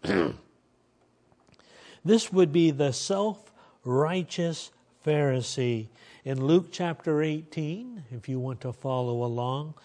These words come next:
the self-righteous Pharisee. Now wait, he's a Pharisee. While you're turning to Luke eighteen, let me, let me point this out to you. He was very religious. His actions were very religious.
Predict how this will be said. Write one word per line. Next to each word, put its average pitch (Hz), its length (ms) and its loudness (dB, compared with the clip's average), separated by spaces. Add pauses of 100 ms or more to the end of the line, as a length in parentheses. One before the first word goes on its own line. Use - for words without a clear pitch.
(340)
the 139 100 -2
self-righteous 170 1400 -2
Pharisee. 151 560 -2
Now 139 160 -2
wait, 151 300 -4 (180)
he's 160 200 2
a 151 60 0
Pharisee. 151 760 -2 (680)
While 190 220 -2
you're 180 200 2
turning 220 480 -2
to 160 120 -2
Luke 143 320 0
eighteen, 139 640 -6 (360)
let 170 140 0
me, 170 120 0 (160)
let 175 80 -6
me 180 140 -2
point 180 260 -4
this 180 220 -8
out 180 240 -8
to 151 80 -8
you. 127 340 -6 (280)
He 156 180 2
was 127 300 -4
very 151 640 -4
religious. 135 920 -8 (1500)
His 139 260 -2
actions 147 640 -4
were 127 160 -4
very 123 440 -4
religious. 117 800 -8